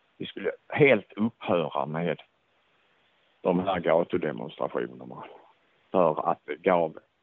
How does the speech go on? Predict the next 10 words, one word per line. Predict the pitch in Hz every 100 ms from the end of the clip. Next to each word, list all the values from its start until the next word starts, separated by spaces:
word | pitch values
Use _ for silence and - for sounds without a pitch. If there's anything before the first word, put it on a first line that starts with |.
| _ -
en | 90 87
felaktig | 98 90 87 85 - -
bild | 82 101 90 64 - -
av | 82 71
oss | 62 - - - - - - _ _ _ _ _ _ _ _ _ _ _
som, | _ - 78 80 53 - _ _
som | - 98
någon | 92 90 85
sorts | - 78 - - - _ _ _ _ _ _ _
gatustridsorganisation | 85 87 - - - - 82 82 71 - - 82 73 76 82 78 - 78 76 80 82